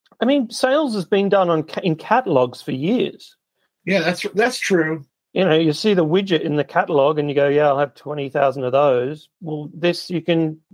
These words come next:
Speaker 1: have it in your hand in three D in virtual reality or, or augmented reality. So the augmented reality case study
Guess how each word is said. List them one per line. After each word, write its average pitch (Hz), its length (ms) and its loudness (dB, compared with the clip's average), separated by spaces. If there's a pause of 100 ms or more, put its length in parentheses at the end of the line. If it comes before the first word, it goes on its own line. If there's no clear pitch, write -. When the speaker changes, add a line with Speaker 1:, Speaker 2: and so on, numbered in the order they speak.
Speaker 1:
have 175 240 0
it 165 160 2
in 165 160 2
your 165 140 2
hand 170 340 2
in 160 200 0
three 170 320 -8
D 170 280 2
in 165 200 -2
virtual 160 380 0
reality 165 420 2
or, 143 440 0
or 160 340 0
augmented 180 400 0
reality. 143 300 2
So 175 160 0
the 170 80 4
augmented 190 480 0
reality 160 400 2
case 143 280 -6
study 139 440 -6